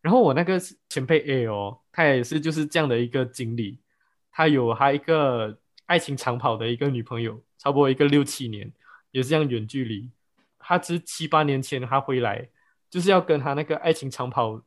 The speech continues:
很久的女生结婚。我不知道，他也没有跟我说具体原因啊，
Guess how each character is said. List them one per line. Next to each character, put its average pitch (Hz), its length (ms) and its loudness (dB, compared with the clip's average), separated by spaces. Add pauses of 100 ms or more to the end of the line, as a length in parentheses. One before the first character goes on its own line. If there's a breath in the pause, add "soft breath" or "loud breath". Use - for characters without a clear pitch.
(280)
很 131 260 -8
久 127 180 -4
的 117 160 0
女 110 220 -6
生 110 480 -10
结 110 180 -6
婚。 113 300 -6 (140)
我 139 100 0
不 160 180 2
知 220 80 4
道， 214 240 8 (300)
他 185 180 4 (120)
也 147 140 2
没 143 100 0
有 175 100 2
跟 160 100 0
我 139 80 0
说 135 220 -6
具 165 160 -10
体 - 160 -14
原 113 240 -4
因 113 100 -6
啊， 101 120 -8